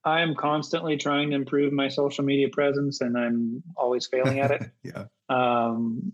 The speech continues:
Speaker 1: so I wouldn't say that's the best way, uh, but yeah, just reach out, uh, via email, and I'll,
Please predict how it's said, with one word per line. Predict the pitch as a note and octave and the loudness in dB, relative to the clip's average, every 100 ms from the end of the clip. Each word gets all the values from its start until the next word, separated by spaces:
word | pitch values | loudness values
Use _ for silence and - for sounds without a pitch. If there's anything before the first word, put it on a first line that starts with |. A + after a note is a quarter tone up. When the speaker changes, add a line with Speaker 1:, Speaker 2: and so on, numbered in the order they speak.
| - | -4
Speaker 1:
so | - C3 | 0 4
I | B2+ | 4
wouldn't | C3 C#3 C#3 | 4 4 0
say | - C3+ | 2 4
that's | C3 B2+ B2+ | 4 2 -2
the | A#2+ | -4
best | A#2+ A#2+ | -2 -2
way, | B2+ A#2 A#2 - - | -2 -2 -4 -6 -4
uh, | A#2+ A2+ A#2+ | -4 -4 -4
but | B2 | 0
yeah, | E3+ A3 | 2 2
just | D3 D#3+ - | 2 0 0
reach | D3+ | 0
out, | C3 C#3 - _ _ _ _ - - _ _ - | 2 2 0 _ _ _ _ -20 -20 _ _ -10
uh, | A#2+ A#2 A#2 | -8 -8 -8
via | B2 A#2 A#2+ | -6 -4 -4
email, | A#2+ A2 G#2+ | -4 -6 -8
and | G#2+ | -8
I'll, | A2 - | -8 -10